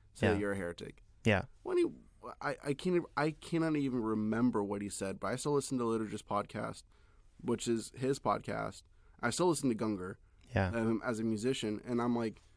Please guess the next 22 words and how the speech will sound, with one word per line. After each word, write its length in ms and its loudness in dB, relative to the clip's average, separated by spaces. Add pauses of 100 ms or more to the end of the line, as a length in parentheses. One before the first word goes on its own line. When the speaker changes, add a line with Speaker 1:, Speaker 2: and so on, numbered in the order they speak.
(500)
Speaker 1:
"Where 240 2
was 160 2
the 60 -4
disconnect 500 -2
here? 160 -2
Is 180 0
it 100 -2
'cause 160 -4
he 60 -6
said 180 -8
something 340 0 (100)
unpopular?" 540 -2
You're 240 -2
talking 320 -4
about, 360 2 (520)
um, 320 4
Sho 200 2
Baraka. 520 -2 (240)
Speaker 2:
Mm-hmm. 160 4
And 180 4 (140)
Speaker 1:
And 120 6
Speaker 2:
his 320 4